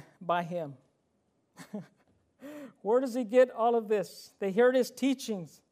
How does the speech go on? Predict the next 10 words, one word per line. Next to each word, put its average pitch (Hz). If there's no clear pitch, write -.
They 202
got, 208
they 202
were 214
offended 214
by 170
him. 135
Dice, 214
"Se 214
escandalizaban 208